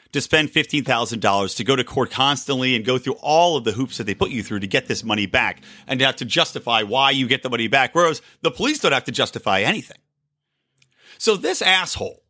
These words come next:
this, uh, Rosenstein, is trying to use one high-level example of civil asset forfeiture to excuse all of the low-level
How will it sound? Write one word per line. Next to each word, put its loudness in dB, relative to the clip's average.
this, -4
uh, 4
Rosenstein, -2
is -4
trying 2
to -2
use 0
one 0
high-level 2
example 0
of 2
civil 2
asset 0
forfeiture -4
to 2
excuse 0
all 0
of -2
the 2
low-level 4